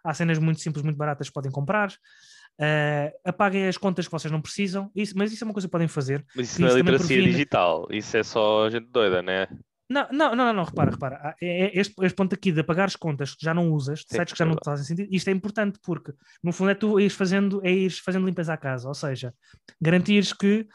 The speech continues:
Speaker 1: se houver uma fuga de dados naquela base, naquela, na base de dados daquele site, por exemplo, nós do Gato Preto, eu tinha lá a conta, pá, eu já não preciso da conta lá, apago, pronto, tá feito.
Speaker 2: Já não tens nenhum
Speaker 1: E,
Speaker 2: gato
Speaker 1: e,
Speaker 2: preto?
Speaker 1: e assim,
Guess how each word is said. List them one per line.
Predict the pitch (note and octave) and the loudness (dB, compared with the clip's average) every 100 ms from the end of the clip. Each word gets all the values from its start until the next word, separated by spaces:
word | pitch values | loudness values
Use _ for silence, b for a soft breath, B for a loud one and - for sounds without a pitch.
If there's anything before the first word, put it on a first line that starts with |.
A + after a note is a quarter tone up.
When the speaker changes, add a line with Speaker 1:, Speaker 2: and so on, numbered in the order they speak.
| B | B
Speaker 1:
se | - F#3 | -6 0
houver | F3+ F#3 G#3 E3 | 0 2 2 2
uma | D#3+ E3+ | 0 -2
fuga | - F3 D3+ | -2 -4 -4
de | C#3+ C#3+ | -6 -4
dados | E3 D3 | -2 0
naquela | D3 D3 D3+ D3 | -4 -4 -4 -4
base, | D3+ D3 D#3 | -4 -6 -6
naquela, | D#3+ E3 E3 | -4 -4 -4
na | D#3+ | -4
base | E3 D#3 | -4 -2
de | |
dados | D3 C3 | -4 -6
daquele | C3+ D3+ | -6 -6
site, | - D3+ C#3 - G#3+ b b b b | -2 -2 -2 -6 -14 b b b b
por | D#3 | -2
exemplo, | E3 D3 D#3 | 0 2 2
nós | E3 D#3+ | 2 2
do | D#3 | 0
Gato | D#3+ - | 0 0
Preto, | D#3+ C#3+ C#3 | 0 0 -2
eu | |
tinha | C#3+ | -4
lá | C#3+ | -4
a | C#3 | -4
conta, | C#3+ C3+ C3+ C3 b - | -4 -4 -6 -10 b -4
pá, | A#3+ F3 | 0 2
eu | E3 | 2
já | F#3 | 2
não | F#3 | 2
preciso | - F3+ | 0 0
da | E3+ | 0
conta | F3 E3+ E3 | 0 0 0
lá, | E3 F#3+ b b | 0 -2 b b
apago, | G3+ - A#3+ F#3 D3 - _ _ | -8 0 0 0 -4 -10 _ _
pronto, | - A#3 G#3 | -6 -4 -4
tá | - G#3 | -4 -4
feito. | - A3+ - - _ - | -2 -4 -6 -20 _ -4
Speaker 2:
Já | |
não | A#2 | -2
tens | A2+ A2+ | -2 -2
nenhum | A#2 | 4
Speaker 1:
E, | F3+ | 4
Speaker 2:
gato | F3+ | 6
Speaker 1:
e, | |
Speaker 2:
preto? | F3+ D3 | 4 4
Speaker 1:
e | G#3 | 2
assim, | G#3 G#3+ | 2 -4